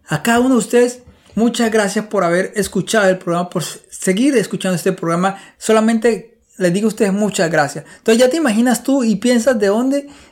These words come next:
nos están escuchando, de qué países nos están escuchando. Pero esos no son todos. Te voy a seguir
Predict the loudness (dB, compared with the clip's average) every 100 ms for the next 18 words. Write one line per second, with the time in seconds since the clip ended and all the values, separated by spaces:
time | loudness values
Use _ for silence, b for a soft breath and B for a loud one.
0 | -4 -2 0 -2 -2 -2 0 0 0 -2
1 | -2 -2 0 -2 0 -2 -2 -4 -2 -2
2 | -2 B B B 0 2 0 0 0 -2
3 | 0 2 2 0 0 2 0 -2 -2 0
4 | -2